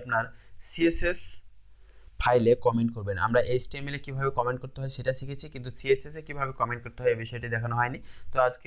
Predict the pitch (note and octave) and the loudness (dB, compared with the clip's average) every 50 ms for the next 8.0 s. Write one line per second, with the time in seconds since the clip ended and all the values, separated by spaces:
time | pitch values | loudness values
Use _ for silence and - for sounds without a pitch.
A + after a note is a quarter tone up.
0 | C3+ - C3 C3 B2+ B2+ B2 A#2+ B2 B2 B2 A#2+ A#2 A#2+ B2 B2 D3 - - C3 | -8 2 2 4 6 8 6 6 6 2 2 2 -2 -4 -4 -8 -8 -6 -4 -2
1 | B2+ - B2+ B2 B2+ B2 A#2+ A#2+ A2+ A2 G#2+ A2 A2 - G#2 G2+ G#2 G#2 G#2 G#2+ | -2 -2 -2 -4 -6 -4 -4 -2 -2 0 0 2 4 4 4 4 4 0 -2 -6
2 | G2+ - G#2 G2 F#2 F2 - - - - - - - - - C3 C3 C3 B2+ - | -10 -8 -8 -6 -6 -6 -8 -12 -16 -18 -20 -18 -12 -8 -6 -4 -2 -2 -2 -2
3 | B2 A#2+ A2 G#2+ G2 F#2 E2+ E2 F2 D#2+ - - - - - - - - - - | -2 -4 -4 -2 -2 -2 -2 -4 -6 -10 -12 -16 -20 -20 -20 -20 -20 -20 -20 -20
4 | - - - - - - - - - - - - - - - - - - - - | -20 -20 -20 -20 -20 -20 -20 -20 -20 -20 -18 -18 -20 -20 -20 -20 -20 -14 -14 -14
5 | - - - - - - - - - - - - A2 A#2+ A#2+ B2+ B2 - B2+ C#3+ | -12 -12 -16 -18 -18 -18 -18 -18 -18 -18 -6 -4 0 4 6 6 6 6 4 -2
6 | C#3 C3+ C3+ C3+ - C#3 B2 B2 B2 - C#3+ A#2+ B2+ C3 - - C#3 C3+ C3 C3+ | -2 -2 -2 -2 -2 0 2 2 2 2 0 -2 -2 -2 -2 -2 -4 -6 -4 -2
7 | C3+ C3 C3 - C#3 C3+ C3+ C3 C3+ C3+ C3+ C3+ C3+ C3+ - D#3+ D3 C3+ C3 | -2 -4 -4 -2 -2 -2 2 6 6 6 6 4 0 -2 -2 -4 -4 -6 -6